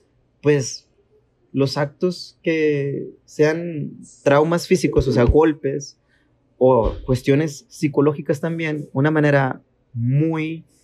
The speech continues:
eh, hermosa de afrontarlo, pues, es con amor. Y eso va a reducir nuestro dolor, tanto físico como psicológico y emocional.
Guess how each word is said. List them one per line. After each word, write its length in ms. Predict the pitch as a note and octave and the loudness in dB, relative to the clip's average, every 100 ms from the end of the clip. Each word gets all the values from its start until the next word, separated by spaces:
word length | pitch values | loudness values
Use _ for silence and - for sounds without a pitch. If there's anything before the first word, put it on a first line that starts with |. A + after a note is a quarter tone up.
| _ _ _ _ | _ _ _ _
eh, 480 | B2 B2 B2 A#2+ A#2 | 0 2 2 -2 0
hermosa 520 | A2+ A#2 B2 C#3+ D3 | 2 2 2 -2 -2
de 100 | D3+ | -2
afrontarlo, 640 | C#3+ D3+ D3+ D#3 C#3+ C3 - | -2 -4 -4 -4 -4 -6 -8
pues, 160 | C3 B2+ | -8 -6
es 140 | - | -6
con 180 | D3+ D3 | -4 -2
amor. 280 | C#3 F3 F#3 _ _ _ _ _ _ - | -4 -6 -14 _ _ _ _ _ _ -2
Y 120 | C#3 | 2
eso 380 | F#3+ - D3+ C#3+ | 2 0 -4 0
va 180 | C3 C3+ | 0 0
a 20 | |
reducir 480 | D#3+ D#3 D3+ E3 C#3 | 0 -2 -2 -2 0
nuestro 380 | C3 A#2+ A2+ A#2 | -2 -4 -4 -2
dolor, 400 | B2 D3+ C#3+ - | 2 2 0 -2
tanto 320 | A#2 A2 G#2+ | -6 -6 -14
físico 760 | - F3 F3 G3 - G#3 B3 - | -4 -4 -2 -4 -2 -2 -2 -6
como 260 | B2 A#2 | -4 -4
psicológico 880 | - B2+ - A#2 A#2 B2+ C#3 - C#3 | -4 -6 -2 0 0 -2 -8 -6 -4
y 120 | B2+ | -2
emocional. 540 | B2 B2 C#3 C3+ D3+ | -4 -6 -6 -6 -8